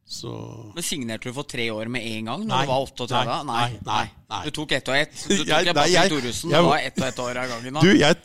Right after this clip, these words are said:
Speaker 1: jeg tok to år.
Speaker 2: Du gjorde det, ja?
Speaker 1: Ja, jeg
Speaker 2: Ja.
Speaker 1: gjorde det. Jeg vet ikke, jeg vet ikke hva som skjedde, ja, men jeg hadde jo lagt opp hvert år. Men jeg, jeg gjorde det. Jeg skrev en toårskontrakt. Jeg tror,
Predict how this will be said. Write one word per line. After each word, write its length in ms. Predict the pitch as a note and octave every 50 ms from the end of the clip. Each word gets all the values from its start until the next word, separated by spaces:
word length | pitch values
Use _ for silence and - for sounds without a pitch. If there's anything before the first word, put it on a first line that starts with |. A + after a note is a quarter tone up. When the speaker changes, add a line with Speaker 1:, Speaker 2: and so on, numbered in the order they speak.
| - -
Speaker 1:
jeg 200 | - D3 D3 - -
tok 240 | - D#3+ E3 - -
to 140 | - D3
år. 240 | C#3+ C#3 C3 D3+ F3 D#3 A2+ -
Speaker 2:
Du 80 | - F3+ F#3
gjorde 140 | D3 C3 D#3+
det, 80 | B3+
ja? 160 | C#4+ A3+ G#3
Speaker 1:
Ja, 320 | - C#3 D#3+ G#3+ B3+ A3+ D3+
jeg 200 | - D#3 D3+ F3+
Speaker 2:
Ja. 60 | G3
Speaker 1:
gjorde 240 | G3+ E3 C3 D3 F#3+
det. 300 | F3 F3 G#3 G3 C3+ G#2+
Jeg 140 | - D#3+ E3+
vet 140 | D3+ C#3+ C#3 D3
ikke, 1040 | D#3 D#3+ D#3+ D#3+ D#3+ E3 E3 D#3+ D#3+ D#3+ D#3 D#3 D#3 D3+ D3 C#3+ C#3 C3 B2 A2+ - _ _ _ _ _ _ _ _ _ _ _ _ _ _
jeg 80 | D#3+ D#3
vet 140 | C3+ A#2 -
ikke 120 | - D#3 C#3
hva 120 | B2 A2 -
som 120 | - C3
skjedde, 200 | C3 C#3+ C#3 D3+
ja, 100 | F3+ G3
men 220 | F#3+ E3+ - D3+
jeg 280 | D3+ D3+ D3+ D3+ D#3 D3
hadde 140 | D#3 E3 C3
jo 100 | B2 D3
lagt 280 | E3+ E3 - - -
opp 80 | B2 C3+
hvert 160 | D3 - - - D3+
år. 60 | D3+
Men 140 | E3+ F#3+ F#3+
jeg, 160 | G3 G3+ G3+ F3+
jeg 420 | F#3 F#3 G#3 G#3 G#3 G3+ F#3+ F#3+ F#3+
gjorde 320 | G3 F#3 D3 B2 D3+ F3+
det. 140 | E3+ E3+ G#3+ B3 A3+ -
Jeg 100 | E3 E3
skrev 320 | - - C#3 C3 C3 C#3
en 140 | D#3 F3 E3
toårskontrakt. 640 | - - C#3 B2 A#2 A#2 A2+ - - C3 C3+ D#3 F#3
Jeg 100 | F#3+ -
tror, 220 | - C3+ C3 C#3